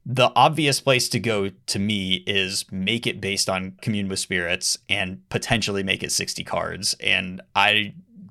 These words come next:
think that both of those things are worth looking at, maybe in combination,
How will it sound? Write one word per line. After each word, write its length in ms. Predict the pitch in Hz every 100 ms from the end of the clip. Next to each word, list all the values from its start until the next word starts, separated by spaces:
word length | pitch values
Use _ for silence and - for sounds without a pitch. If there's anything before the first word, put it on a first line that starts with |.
| -
think 340 | - - 104 101
that 200 | 95 -
both 260 | 107 104
of 120 | 104
those 280 | 98 98 92
things 260 | 104 95 90
are 80 | 85
worth 240 | 92 90
looking 300 | 92 - 92
at, 260 | 87 92 - -
maybe 360 | 98 92 90
in 100 | 90
combination, 800 | 90 87 87 87 95 98 92 92